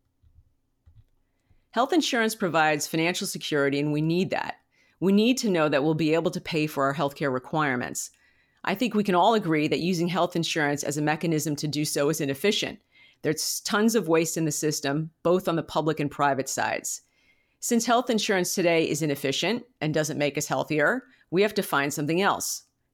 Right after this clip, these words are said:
The great part about this realization is that innovation is already helping us to create an alternative to the current health insurance system in America. I believe that very soon we are going to self-fund the majority of our own health care. In other words,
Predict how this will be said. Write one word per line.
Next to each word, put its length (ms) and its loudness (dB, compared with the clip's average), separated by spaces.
The 60 0
great 260 2
part 260 4
about 240 2
this 160 -4
realization 880 0
is 180 -4
that 240 0
innovation 600 2
is 100 -2
already 520 4
helping 380 -2
us 200 -4
to 80 -8
create 520 -2
an 100 -4
alternative 580 0
to 100 -8
the 80 -4
current 380 -4
health 240 -2
insurance 400 -4
system 320 -4
in 60 -4
America. 560 -4
I 160 2
believe 400 2
that 180 -2
very 300 2
soon 560 -4
we 100 -2
are 100 2
going 260 0
to 100 -6
self-fund 880 0
the 80 -2
majority 560 2
of 80 0
our 160 0
own 160 0
health 300 -2
care. 360 -4
In 100 0
other 160 2
words, 340 0